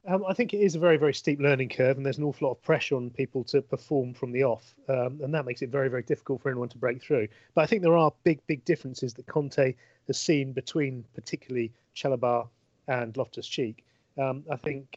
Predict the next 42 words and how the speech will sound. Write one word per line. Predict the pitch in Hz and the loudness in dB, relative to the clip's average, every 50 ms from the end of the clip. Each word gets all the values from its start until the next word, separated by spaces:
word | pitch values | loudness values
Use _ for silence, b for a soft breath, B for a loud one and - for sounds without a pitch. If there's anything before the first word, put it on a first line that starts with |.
| - 147 | -8 -8
uh, | 151 - _ _ - | -8 -8 _ _ -4
the | 147 | -2
versatility | 135 123 175 165 - - 143 - - 180 160 143 - - 139 123 117 120 120 | 2 4 4 4 4 2 -10 -8 -6 -6 -6 -6 -8 -8 -8 -8 -8 -8 -10
of | 117 | -10
Chalobah | - - 139 120 117 110 131 123 120 117 113 - _ _ _ _ _ _ - | -8 -6 -4 -4 -4 -4 -2 -2 -2 -2 -4 -6 _ _ _ _ _ _ -8
has | 127 120 113 | -8 -8 -6
been, | - - 131 123 120 120 117 117 131 143 | -2 -2 -2 -2 -2 -6 -8 -12 -10 -8
uh, | 143 127 123 117 120 117 123 - 135 | -6 -4 -4 -4 -4 -6 -6 -8 -10
and, | 131 165 | -10 -8
and | 160 139 160 160 - | -8 -8 -8 -8 -10
sort | - 156 127 139 | -12 -8 -6 -4
of | 131 | -4
the | 139 | -2
malleability, | 160 160 151 135 123 117 107 120 107 110 107 - - 101 98 b b b b b | -2 -2 0 0 -2 -2 -2 -4 -4 -6 -6 -8 -10 -12 -12 b b b b b
the, | - 139 | -6 -4
wi-, | 123 151 160 165 - _ - | -2 -2 -2 -2 -4 _ -12
the, | 147 - - 151 143 127 | -12 -10 -12 -14 -10 -6
the | 143 | -6
ability | 139 127 - 175 160 160 - - 143 131 | -6 -2 -2 -2 -4 -4 -6 -6 -10 -8
to | - - | -8 -12
pick | - _ - 143 - - | -10 _ -8 -8 -4 -2
up | 135 135 - _ _ b b b b b b - | -4 -4 -4 _ _ b b b b b b -2
the, | 143 135 127 127 131 135 139 | 0 0 2 0 -2 -2 0
um, | 139 135 127 127 127 123 113 _ _ _ _ _ - - - | 0 0 0 0 -4 -8 -12 _ _ _ _ _ -20 -18 -16
the, | - 131 | -12 -8
the | 131 139 | -8 -6
formation | - - 143 135 143 147 143 139 - - 139 127 123 | -4 -2 -4 -2 0 -2 -2 -2 -4 -6 -12 -12 -12
and | 117 120 | -12 -12
the | 117 | -12
system, | - - - 143 - - - 110 107 107 b b b b | -12 -10 -10 -10 -10 -10 -12 -12 -12 -14 b b b b
which | 127 120 - | -10 -8 -8
I | 135 | -8
think | - 147 135 139 | -8 -8 -8 -6
Loftus-Cheek | 143 143 - - 131 - - - 123 - | -8 -10 -10 -12 -16 -14 -14 -12 -12 -10
has | 135 - | -10 -8
maybe, | 147 143 135 135 127 131 135 143 | -4 -2 -2 -2 -2 -4 -10 -8
maybe | 151 147 139 123 - | -4 -4 -4 -6 -8
struggled | - - - 143 127 131 123 | -8 -4 -2 -2 -2 -2 -6
with | 120 120 | -6 -4
a | 117 123 | -2 -2
little | 147 139 123 113 | -2 -4 -4 -6
bit. | - - 107 | -8 -8 -10